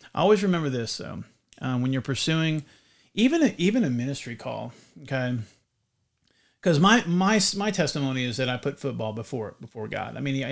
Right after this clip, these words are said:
know, I was, I got as close as you can get to the N F L without making it,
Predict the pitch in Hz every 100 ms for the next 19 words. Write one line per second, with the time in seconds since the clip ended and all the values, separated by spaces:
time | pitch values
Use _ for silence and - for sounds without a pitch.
0 | 135 120 135 127 - - 131 143 127 -
1 | 165 156 143 120 147 131 117 143 - 127
2 | 135 135 113 139 135 135 - _ _ _
3 | _ _ 120 127 127 110 - 110